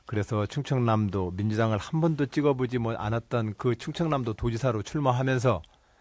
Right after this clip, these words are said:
저는 "김대중과 노무현의 미완의 역사를 완수하고자 도전합니다.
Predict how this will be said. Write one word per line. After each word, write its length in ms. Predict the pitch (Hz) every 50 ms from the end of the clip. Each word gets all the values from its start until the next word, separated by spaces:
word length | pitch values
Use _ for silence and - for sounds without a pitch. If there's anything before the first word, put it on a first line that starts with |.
| _ _ _ _ _ -
저는 240 | - 135 131 123 110
"김대중과 480 | - 120 123 127 127 117 123 113 113 107
노무현의 400 | 110 113 117 117 113 113 107 101
미완의 420 | 98 107 117 120 127 135 143 139
역사를 360 | 131 120 - - 131 127 127 123
완수하고자 720 | 117 113 117 120 110 110 131 127 117 113 113 110 117 107
도전합니다. 720 | - - 113 123 120 123 120 117 113 110 104 95 80